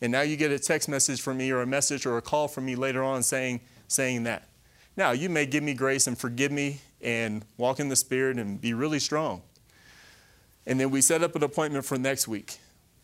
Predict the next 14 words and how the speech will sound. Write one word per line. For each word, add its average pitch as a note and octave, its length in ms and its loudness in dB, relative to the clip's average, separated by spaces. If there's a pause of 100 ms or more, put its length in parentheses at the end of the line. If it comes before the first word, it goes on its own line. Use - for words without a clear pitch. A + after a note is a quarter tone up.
(960)
Now, C#3 180 4
we C3+ 100 4
set, D#3+ 300 2
now C3+ 200 2
next C#3+ 300 0
week, D3 360 -4
next C3+ 280 0
week C#3 160 -4
comes, D3 300 0
the B2 100 -2
next B2+ 260 2
Tuesday C#3 340 2
comes. C#3+ 460 0 (800)
Now, B2+ 400 0